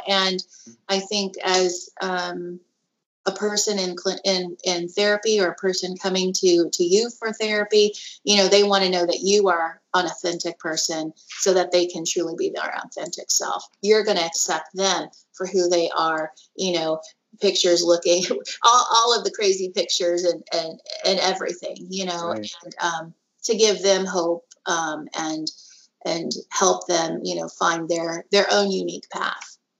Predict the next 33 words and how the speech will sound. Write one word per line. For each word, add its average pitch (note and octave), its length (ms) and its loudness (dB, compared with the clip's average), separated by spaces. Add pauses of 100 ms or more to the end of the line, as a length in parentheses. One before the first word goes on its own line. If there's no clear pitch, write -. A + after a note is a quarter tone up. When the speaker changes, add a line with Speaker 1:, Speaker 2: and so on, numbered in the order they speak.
Speaker 2:
Yeah. B2 280 -8 (400)
Okay. D#3 400 -2 (500)
So D#3+ 160 2
that's F3 200 4
kind F3+ 220 4
of D3+ 100 4
the, B2 640 4
you B2 80 -2
know, B2 100 2
working B2+ 380 0
with A#2+ 160 -2
the B2 100 2
younger A#2 320 0
side A2+ 300 0
of G#2+ 100 -4
the G2+ 160 -6
age G2+ 300 -6
spectrum G#2+ 540 -4
and G#2 120 -4
thinking G#2 320 -6
about G2+ 380 -4
what A2 300 -2
parents A#2 380 -6
can, G#2 280 -6 (680)
uh, A2+ 400 -2 (100)
be A#2+ 100 4
thinking A#2 500 -2
for A2+ 440 2
their G#2+ 140 0
younger C#3 340 4
kids B2+ 280 2
or A2+ 80 0
adolescents. A2+ 800 -2